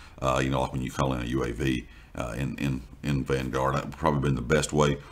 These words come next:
Or we give us the option to throw an actual smoke canister to a location and the mortar strike comes in there. Now, it doesn't have to have, you know, crazy range on it like maybe a, a tac grenade or a frag grenade. I understand they don't want people just spamming them into maybe a, a teammate, uh, or an enemy team spawn.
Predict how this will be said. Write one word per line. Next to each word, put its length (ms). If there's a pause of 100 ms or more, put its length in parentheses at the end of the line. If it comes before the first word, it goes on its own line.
(220)
Or 120
we 60
give 140
us 80
the 80
option 340
to 60
throw 220
an 80
actual 420
smoke 360
canister 680
to 140
a 40
location 540
and 220
the 40
mortar 220
strike 280
comes 240
in 120
there. 280 (340)
Now, 80
it 40
doesn't 200
have 160
to 80
have, 360
you 100
know, 320 (140)
crazy 420
range 400
on 120
it 60
like 220
maybe 240
a, 80 (160)
a 60
tac 280
grenade 340
or 140
a 40
frag 280
grenade. 380 (360)
I 60
understand 360
they 60
don't 120
want 120
people 200
just 220
spamming 280
them 100
into 240
maybe 280
a, 80
a 380
teammate, 460
uh, 160
or 200
an 140
enemy 320
team 360
spawn. 480